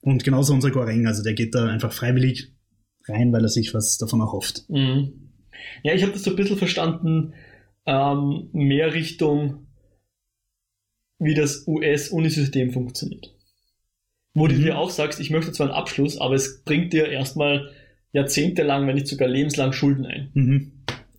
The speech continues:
Speaker 2: Da haben wir jetzt in Österreich das Glück, dass die Studiengebühren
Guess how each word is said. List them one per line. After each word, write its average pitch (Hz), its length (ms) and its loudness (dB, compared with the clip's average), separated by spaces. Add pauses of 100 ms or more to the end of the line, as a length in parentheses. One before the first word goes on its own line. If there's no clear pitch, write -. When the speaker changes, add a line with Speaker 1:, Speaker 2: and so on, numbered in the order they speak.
(140)
Speaker 2:
Da 135 100 2
haben 151 120 2
wir 165 60 4
jetzt 170 120 0
in 156 60 0
Österreich 160 340 0
das - 140 -8
Glück, 180 260 0
dass 151 200 0
die 143 340 4
Studiengebühren 156 760 0